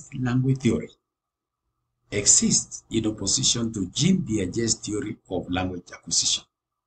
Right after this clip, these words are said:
According to Piaget, children construct language or knowledge about language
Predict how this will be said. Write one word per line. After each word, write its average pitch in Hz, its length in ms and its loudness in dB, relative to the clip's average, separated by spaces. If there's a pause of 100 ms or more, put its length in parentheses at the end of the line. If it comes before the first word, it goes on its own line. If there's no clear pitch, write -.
(640)
According - 340 2
to - 80 2
Piaget, 92 640 0 (920)
children 170 340 4
construct 127 480 -2
language - 680 -4 (180)
or 82 100 -10
knowledge 87 460 -4 (440)
about 92 400 -2
language 98 540 0